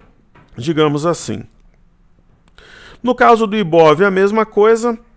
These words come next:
Eu acredito ainda num teste de noventa e sete seiscentos e dez. Tem um oco aqui. Não é um louco, não. É um oco, tá? Tem um outro que a gente pode traçar algo mais ou menos assim.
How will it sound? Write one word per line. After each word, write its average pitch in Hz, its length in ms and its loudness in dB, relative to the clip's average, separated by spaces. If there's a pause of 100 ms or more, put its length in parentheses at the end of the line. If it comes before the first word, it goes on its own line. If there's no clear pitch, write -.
(1080)
Eu 214 140 4
acredito 233 560 0
ainda 196 180 0
num 180 140 -2
teste 160 240 -2
de 165 60 -4
noventa 151 340 -4
e 143 60 -6
sete 135 260 -4
seiscentos 156 380 -8
e 214 60 -8
dez. 196 300 -2
Tem 208 160 -4
um 202 220 0
oco 180 300 0
aqui. 226 400 -8 (1080)
Não 131 140 -4
é 170 60 2
um 208 100 0
louco, 190 400 0
não. 151 220 0
É 127 40 0
um 147 300 -2
oco, 143 240 -8
tá? 156 260 -4 (1600)
Tem 240 200 4
um 226 180 2
outro 220 400 0 (1200)
que - 80 -8
a 156 80 -2
gente 143 220 -6
pode 139 260 -4
traçar 139 440 -4
algo 123 260 0
mais 123 240 -4
ou 127 60 -4
menos 123 280 -6
assim. 202 440 -10